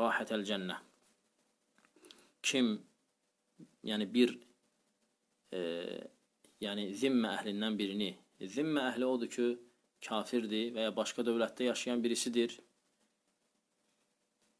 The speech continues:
bizlə əhd bağlayır, gəlir bizim dövlətimizdə qalır. Onu öldürmək. Kim onu öldürərsə,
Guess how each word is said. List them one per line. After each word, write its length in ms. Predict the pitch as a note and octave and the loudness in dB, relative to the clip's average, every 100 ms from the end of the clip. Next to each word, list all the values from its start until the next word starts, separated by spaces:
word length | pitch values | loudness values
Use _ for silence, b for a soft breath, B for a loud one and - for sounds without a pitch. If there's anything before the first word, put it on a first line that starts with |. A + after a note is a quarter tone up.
| _ | _
bizlə 300 | C3+ B2 A#2+ | 0 2 2
əhd 300 | A2+ A#2+ G#2+ G#2+ | 2 -2 -2 0
bağlayır, 500 | G#2+ F#2+ G2+ A2 G#2+ | 0 0 -2 -2 0
gəlir 280 | G#2+ A2+ | 0 0
bizim 220 | G#2 G#2+ A2 | 0 -2 0
dövlətimizdə 520 | G#2 G2 - G2 G#2+ | 0 0 -4 -4 -2
qalır. 260 | F#2 E2 - - _ _ _ _ _ _ _ _ _ _ _ _ _ _ - _ _ _ _ _ _ _ _ _ _ _ _ | -2 -4 -6 -16 _ _ _ _ _ _ _ _ _ _ _ _ _ _ -20 _ _ _ _ _ _ _ _ _ _ _ _
Onu 200 | C3 B2 C#3 | 0 2 4
öldürmək. 540 | A2+ G#2 G#2 G2+ - - _ _ _ _ _ _ - | 2 0 -2 -2 -4 -16 _ _ _ _ _ _ -6
Kim 200 | - C#3 | -2 0
onu 140 | B2 B2 | 2 2
öldürərsə, 540 | A#2 A2+ A#2+ A#2+ A#2+ | 2 4 4 2 0